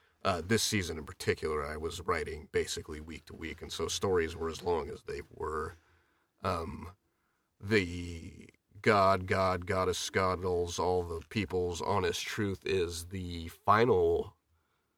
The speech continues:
story of this season, The Undying Emerald, easily could have been another four to six episodes. Uh,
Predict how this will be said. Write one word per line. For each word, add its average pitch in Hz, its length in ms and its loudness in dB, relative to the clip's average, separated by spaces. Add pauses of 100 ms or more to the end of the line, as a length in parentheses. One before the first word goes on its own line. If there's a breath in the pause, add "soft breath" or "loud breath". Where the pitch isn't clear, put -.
(120)
story 87 540 0
of - 180 -4
this 82 160 -4
season, 85 440 -6
The 87 80 -2
Undying 87 580 -2
Emerald, 80 560 -2
easily 101 680 -2
could 90 300 -2
have 85 320 -6
been 78 440 -4 (840)
another 85 1000 -2 (120)
four 87 320 0
to 87 80 -4
six - 360 -2
episodes. 104 920 0 (100)
Uh, 78 460 -4